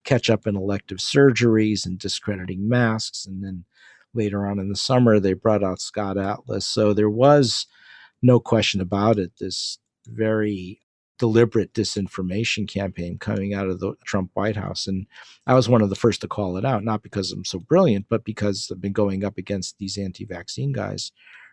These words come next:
for years and have become, by default, an expert in anti-science disinformation campaigns and could recognize it. I see it accelerating. I can't say whether it's across the whole Republican Party, but it's a lot more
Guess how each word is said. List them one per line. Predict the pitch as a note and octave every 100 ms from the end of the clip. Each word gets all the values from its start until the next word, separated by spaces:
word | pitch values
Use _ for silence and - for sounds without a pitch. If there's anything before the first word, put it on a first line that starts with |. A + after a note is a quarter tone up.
| _
for | G2+
years | F#2+ A#2+ C#3 G#2 G2
and | G2
have | F#2+ -
become, | - G2+ A2 F#2+ F#2+ F2+ _ _ _
by | G#2+
default, | F#2+ - A#2 A2+ A2
an | G2
expert | G2 G#2 - G2 F#2
in | F#2
anti-science | G2 F#2+ F#2+ - G#2+ F#2+ F2
disinformation | - - - F#2+ - F2+ A2 - -
campaigns | - G2+ - F2+ F2
and | -
could | F2+ F#2
recognize | G2+ - G2+ E2 E2+ -
it. | F2+ _ _ -
I | D3
see | D#3+ - E3+
it | C3+
accelerating. | A#2 - B2 C3 A#2 G2 F#2+ F#2 F#2+ -
I | G#2+
can't | A#2+ C#3 B2+
say | - D3 C#3+
whether | G#2+ G2+
it's | G2 -
across | G2+ - G#2 -
the | F#2
whole | G#2+ G2+
Republican | G2 G#2 F#2+ G2+ G2+ G#2
Party, | G2 G#2+ G2+ F2+ F2 _ - - _
but | - A2
it's | G#2 -
a |
lot | G2+ G2+ A2+ A#2+ -
more | - A2+ A2+ G#2+ G2+